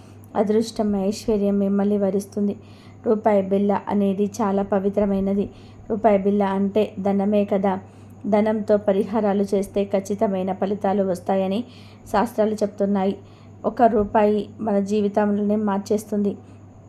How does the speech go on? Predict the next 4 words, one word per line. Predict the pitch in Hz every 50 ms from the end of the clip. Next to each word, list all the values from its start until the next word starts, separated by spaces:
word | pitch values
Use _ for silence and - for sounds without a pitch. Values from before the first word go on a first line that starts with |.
| - - - - - - - - -
మనకుండే | 214 185 196 208 208 - 214 208 202 196 196 196
కష్ట | 196 - - 190 185 - -
నష్టాలను | 196 196 190 196 233 - - 208 190 196 196 196 196 202
తీసేస్తుంది. | 208 202 202 214 - 202 196 196 - 202 202 202 190 -